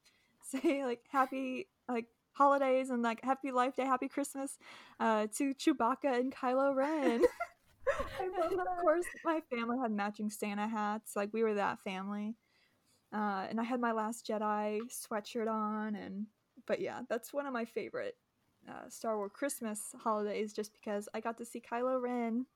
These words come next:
Speaker 1: <laughs> on Christmas
Speaker 2: That's literally
Speaker 1: Day.
Speaker 2: so cute. I love that. <laughs> I'm obsessed with that. Um, I wrote this question and I don't even have an answer for it.
Speaker 1: <laughs>
Speaker 2: Um, so let me think.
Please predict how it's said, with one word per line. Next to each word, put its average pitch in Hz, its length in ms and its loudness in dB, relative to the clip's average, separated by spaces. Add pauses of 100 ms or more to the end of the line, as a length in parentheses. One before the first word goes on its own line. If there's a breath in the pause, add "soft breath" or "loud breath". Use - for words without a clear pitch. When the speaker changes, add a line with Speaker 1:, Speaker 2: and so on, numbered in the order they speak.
(160)
Speaker 1:
<laughs> 311 120 2
on 302 220 -2
Christmas 311 220 10
Speaker 2:
That's - 100 0
literally 190 380 8
Speaker 1:
Day. 233 120 4
Speaker 2:
so 196 160 6 (140)
cute. 151 300 4
I 180 100 10 (100)
love 143 200 8
that. - 300 6
<laughs> - 40 -2
I'm 247 160 12
obsessed 254 520 8
with 214 220 4
that. - 260 4 (720 loud breath)
Um, 220 460 10 (1400)
I 240 140 12
wrote 233 280 8
this 196 180 4
question 185 500 4
and 170 140 4
I 175 100 8
don't 165 180 8
even 156 200 4
have 147 240 4
an 143 80 2
answer 143 360 0
for - 260 2
it. 95 200 2
Speaker 1:
<laughs> 523 40 2 (360 loud breath)
Speaker 2:
Um, 208 540 12
so 196 540 8 (360)
let 254 220 6
me 285 240 4
think. - 400 0